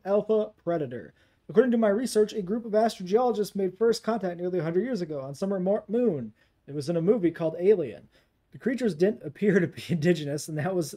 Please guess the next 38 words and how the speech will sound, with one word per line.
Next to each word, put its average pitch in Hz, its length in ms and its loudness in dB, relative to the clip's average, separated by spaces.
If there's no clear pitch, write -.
alone. 160 400 -4
Well, 180 180 2
yeah. 143 200 -2
The 151 80 -6
creature 240 220 0
didn't 240 240 8
appear 240 160 -2
to 254 80 -4
be 233 100 0
indigenous 165 460 0
and 151 100 -8
was 139 160 -2
alone. 135 440 0
There's 120 180 -14
currently 175 240 0
no 165 80 4
record 151 240 0
of 143 80 0
how 147 80 2
it 127 80 -8
got 190 260 0
there, 156 260 -2
so 175 100 -2
it 165 40 2
was 151 80 -2
sheer 262 200 -6
cosmic 202 320 -2
chance 151 300 -6
that 135 60 -18
the 143 100 -8
astrogeologist 139 720 -4
found 113 180 -12
it, - 60 -18
or 127 80 -14
rather, 135 260 -8
it 117 140 -14
found 123 240 -12
them. 110 200 -14